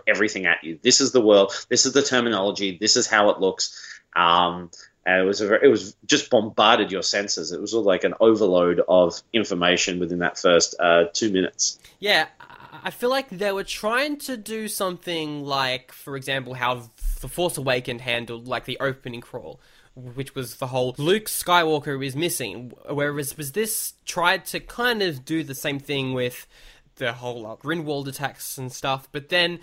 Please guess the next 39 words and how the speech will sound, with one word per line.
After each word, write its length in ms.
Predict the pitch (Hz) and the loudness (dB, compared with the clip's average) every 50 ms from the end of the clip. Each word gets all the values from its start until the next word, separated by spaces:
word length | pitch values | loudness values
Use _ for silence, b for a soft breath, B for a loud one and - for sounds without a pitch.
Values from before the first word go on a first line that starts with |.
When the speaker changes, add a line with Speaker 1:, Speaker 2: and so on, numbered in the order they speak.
| b b b b b b b | b b b b b b b
Speaker 2:
they 180 | 147 151 156 156 | -6 -4 -2 -2
don't 180 | 170 175 - 151 | -2 -2 -2 -2
mention 380 | 156 160 160 - - 151 143 | -2 -2 -2 -2 -4 -6 -6
Grindelwald 720 | 135 151 156 147 135 135 131 131 - 190 139 135 131 131 | -4 -4 -6 -4 -4 -6 -2 2 2 2 2 0 -4 -8
<laughs> 60 | 131 | -8
until, 200 | 131 131 - 151 139 | -8 -8 -8 -8 -10
like, 140 | 120 - - | -10 -12 -14
the 60 | 127 | -16
final 360 | - - 143 139 135 131 123 | -10 -6 -6 -4 -4 -4 -4
half 260 | 123 123 123 123 - 127 131 - | -4 -6 -6 -4 -6 -6 -2 0
hour, 340 | 175 175 139 170 156 151 139 B B B B B 139 | 2 2 4 4 2 0 0 B B B B B -10
and 200 | - 131 143 143 | -6 -4 -4 -4
<laughs> 100 | 131 - | -4 -6
then 100 | - 131 - | -8 -8 -4
it's 220 | - - - - - | 0 0 0 0 -2
Speaker 1:
Yeah. 20 | |
Speaker 2:
a 20 | 135 | -8
b-, 320 | 135 135 - _ - 147 - - | -10 -14 -16 _ -20 -20 -18 -14
bit 140 | - 180 160 | -12 -10 -8
of 80 | 143 143 | -8 -6
a 60 | 143 | -6
mess. 240 | 147 143 135 135 - _ - - | -4 -4 -6 -6 -10 _ -14 -10
And 140 | 165 170 175 | -8 -8 -8
it 60 | 151 | -8
makes 380 | 175 190 202 214 214 - - - b b b b b b b b _ _ _ _ _ _ - - | -8 -8 -8 -8 -8 -10 -14 -14 b b b b b b b b _ _ _ _ _ _ -20 -16
sense 640 | - - - 208 202 190 160 131 - - - - _ _ _ - | -14 -10 -4 -4 -4 -4 -4 -8 -12 -14 -14 -16 _ _ _ -18
then, 560 | 156 139 127 170 196 202 156 123 117 113 113 117 | -14 -8 -2 0 0 0 0 -2 -4 -8 -12 -12
but 120 | 127 117 135 | -10 -6 -6
I 80 | 147 | -4
don't 180 | 135 156 170 175 | -2 -2 -2 -2
know 140 | 180 170 160 | -2 -4 -4
why 220 | 143 147 156 151 | -2 -2 -2 -2
they 160 | 139 143 143 | -2 -4 -6
introduced 680 | 113 143 143 139 - 147 139 135 - 143 139 139 - - | -8 -10 -12 -14 -14 -14 -14 -12 -12 -12 -12 -12 -10 -8
it 220 | 135 123 - _ _ _ _ | -8 -8 -10 _ _ _ _
with 380 | - 131 139 160 160 - - - | -18 -12 -10 -10 -10 -10 -12 -6
that 220 | 143 151 135 - | -4 -4 -4 -4
whole, 460 | - - 139 131 127 123 123 120 - _ _ _ - | -6 -10 -10 -10 -8 -8 -10 -10 -12 _ _ _ -20
uh, 40 | 101 | -20